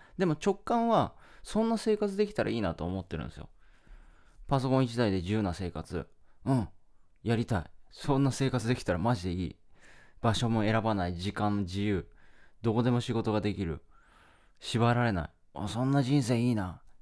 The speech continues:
直感、心は感じてるんだけど、思考がね、あの、<laughs> 大丈夫かと。それ騙されてんじゃないかと。そんな嘘な、嘘なんじゃないかみたいな。だからこのスティーブ・ジョブはね、自分の心と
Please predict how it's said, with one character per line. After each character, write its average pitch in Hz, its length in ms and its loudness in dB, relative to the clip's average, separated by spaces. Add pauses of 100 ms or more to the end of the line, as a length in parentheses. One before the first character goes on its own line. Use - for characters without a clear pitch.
(280)
直 113 120 -2
感、 107 260 -2
心 117 300 -2
は 92 80 -2
感 95 200 -4
じ - 100 -12
て 95 100 -4
る 90 80 -4
ん 85 40 -4
だ 80 100 -6
け 64 60 -10
ど、 65 100 -10
思 - 140 -12 (400)
考 110 160 0
が 101 100 0
ね、 110 200 -4 (160)
あ - 260 -20
の、 - 240 -12 (360)
<laughs> - 460 -20
大 82 200 -2
丈 98 100 -4
夫 90 40 -6
か - 140 -10
と。 - 120 -18 (260)
そ - 100 -10
れ - 20 -8
騙 95 220 0
さ 120 100 -2
れ 110 80 -2
て 95 80 -6
ん 85 40 -4
じ 82 80 -8
ゃ 85 40 -6
な 87 80 -6
い 85 60 -6
か 82 100 -12
と。 - 100 -20 (580)
そ - 160 -12
ん - 40 -6
な 95 40 -4
嘘 101 160 -6
な、 92 160 -4 (420)
嘘 110 180 -8
な 104 80 -4
ん 92 40 -6
じ 90 60 -6
ゃ - 20 -6
な 82 80 -6
い - 20 -6
か - 100 -6
み - 80 -10
た - 80 -12
い - 20 -18 (140)
な。 - 60 -16 (2250)
だ 160 140 6
か 147 80 8
ら 123 100 8
こ 127 220 4
の 127 140 6
ス - 100 -6
テ 170 100 4
ィ 160 40 6
ー - 20 6
ブ・ 151 80 4
ジ 143 100 2
ョ 135 100 4
ブ - 40 2
は 67 120 0
ね、 95 220 -4 (140)
自 135 180 2
分 147 240 4
の 143 120 6
心 139 420 0
と 107 120 -4